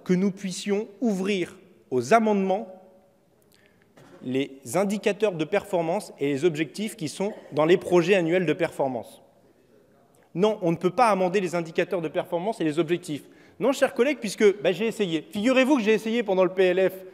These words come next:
deux mille dix-huit et que mes amendements ont été retoqués par la séance, puisque on m'a dit : « Monsieur le député, ce n'est pas du domaine du législateur, vous ne pouvez pas amender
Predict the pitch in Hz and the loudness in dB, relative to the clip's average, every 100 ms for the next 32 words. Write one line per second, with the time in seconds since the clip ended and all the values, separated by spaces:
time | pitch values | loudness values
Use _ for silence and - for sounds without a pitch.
0 | - 151 165 175 160 165 208 294 170 - | -10 0 2 2 -2 -2 0 2 0 0
1 | 226 180 170 170 180 247 202 160 220 240 | 2 4 4 4 2 4 4 2 0 -2
2 | - - 139 190 196 202 226 180 160 156 | -10 -4 4 4 4 0 0 2 2 2
3 | 185 254 - 185 - 240 262 - - - | 2 0 0 -6 0 0 0 -6 -14 -2
4 | 180 175 165 262 269 - - - 240 - | 4 4 4 0 -2 -10 -12 -2 0 2
5 | 240 185 196 175 220 262 - - - - | 2 0 -2 -6 -6 -6 -8 -20 -8 -2
6 | 220 202 208 240 185 175 190 240 185 180 | 0 2 4 2 2 4 6 6 4 0
7 | 185 233 202 175 196 214 170 285 214 240 | -2 -2 0 4 4 4 6 6 6 4
8 | 196 190 226 190 175 156 170 | 4 6 6 6 4 2 0